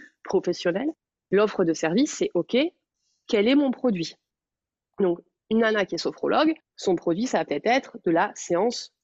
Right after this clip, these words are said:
de sophrologie. D'accord avec moi ? Sauf qu'en fait, peut-être que cette sophrologue, un jour, elle voudra vendre des prestats en ligne. Et là, elle devra aussi avoir des produits.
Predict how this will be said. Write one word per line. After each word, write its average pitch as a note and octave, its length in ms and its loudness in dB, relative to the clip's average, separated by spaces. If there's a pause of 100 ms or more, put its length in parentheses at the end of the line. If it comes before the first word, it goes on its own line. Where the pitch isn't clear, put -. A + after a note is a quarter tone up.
de F#3+ 100 -2
sophrologie. G3 640 -2 (580)
D'accord D#3+ 220 -8
avec E3 160 -6
moi ? - 180 -4 (400)
Sauf - 220 0
qu'en F3 120 2
fait, E4 260 0
peut-être G3+ 260 0
que G3 80 0
cette E3+ 160 -2
sophrologue, F#3+ 480 0
un F3+ 80 2
jour, G#3+ 200 -2
elle E3+ 80 0
voudra D#3+ 300 -2
vendre A3 220 0
des F#3+ 80 0
prestats A3 520 -4
en A3+ 120 -4
ligne. G3+ 320 -2 (240)
Et F3 60 -2
là, A3+ 140 0
elle D4+ 80 2
devra E3+ 320 -4
aussi F#3 300 -4
avoir D#3+ 220 -2
des D#3 100 -4
produits. - 400 -10